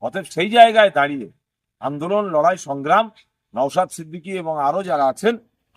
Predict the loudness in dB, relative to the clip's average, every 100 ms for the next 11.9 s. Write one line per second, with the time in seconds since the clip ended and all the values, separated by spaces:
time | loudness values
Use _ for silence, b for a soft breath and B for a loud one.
0 | _ -8 -2 2 2 0 -10 _ -12 -6
1 | -8 -8 _ _ _ _ _ -6 -6 0
2 | 2 2 -2 _ _ _ -12 -8 -4 -4
3 | -6 -10 _ _ _ _ _ _ -8 -6
4 | -2 0 0 0 -2 0 0 -2 -10 -8
5 | -10 -2 0 0 -4 -6 -6 -6 -10 _
6 | _ _ -6 -4 -4 -8 -16 -20 _ _
7 | 2 4 4 -2 -6 -8 -6 -4 -4 -4
8 | -4 -6 -10 _ _ _ -8 -4 -4 -4
9 | -6 -8 -6 -4 -4 -6 -6 -4 -2 -4
10 | -6 -6 -6 -8 _ _ _ -2 0 0
11 | -2 -4 -4 -4 -10 -2 0 2 0